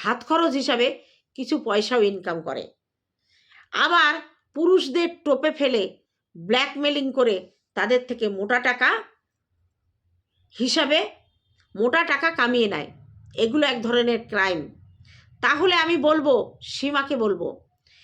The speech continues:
এই মহিলার পুরো ডিটেলস ওই পুরুষ,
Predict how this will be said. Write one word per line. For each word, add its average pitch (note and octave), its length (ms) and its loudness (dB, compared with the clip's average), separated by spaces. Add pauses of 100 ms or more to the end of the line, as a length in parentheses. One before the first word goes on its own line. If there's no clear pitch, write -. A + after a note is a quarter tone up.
(140)
এই F4+ 200 2 (140)
মহিলার F#4+ 440 4 (340)
পুরো E4 200 0 (180)
ডিটেলস C#4+ 480 0 (800)
ওই C4+ 160 2 (140)
পুরুষ, C#4+ 220 -4